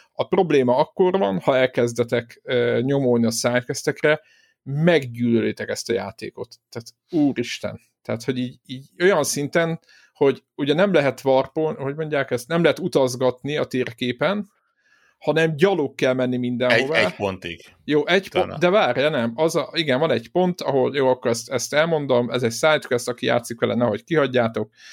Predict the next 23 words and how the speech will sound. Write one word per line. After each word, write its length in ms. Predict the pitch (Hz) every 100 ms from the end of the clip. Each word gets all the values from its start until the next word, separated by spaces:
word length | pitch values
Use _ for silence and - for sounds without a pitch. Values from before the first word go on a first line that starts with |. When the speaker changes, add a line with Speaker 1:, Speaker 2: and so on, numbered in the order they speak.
| - - -
Speaker 1:
Van 180 | - 156
egy 120 | 135
sidequest, 480 | 120 147 143 127 -
ahol 140 | 123 117
egy 120 | 117
bölényt 340 | 127 117 110
kell 140 | - 107
megölni. 520 | 139 147 127 120 117 - - _ -
Ha 280 | 123 113 -
megölitek 520 | 135 147 135 117 113
a 60 | 113
bölényt, 440 | 120 143 139 127
utána 400 | 139 120 123 117
ezen 200 | 113 113
a 60 | 110
bölényen, 580 | 117 123 113 113 117 120
nem 180 | 131 131
ezen, 320 | 117 127 123
hanem 320 | 123 110 107
egy 200 | - 110
másikon, 720 | 110 117 113 98 - 135 127 -
mindig 720 | 156 180 165 131 123 113 - _ -
utazhattok, 880 | 135 117 110 - 104 - 156 190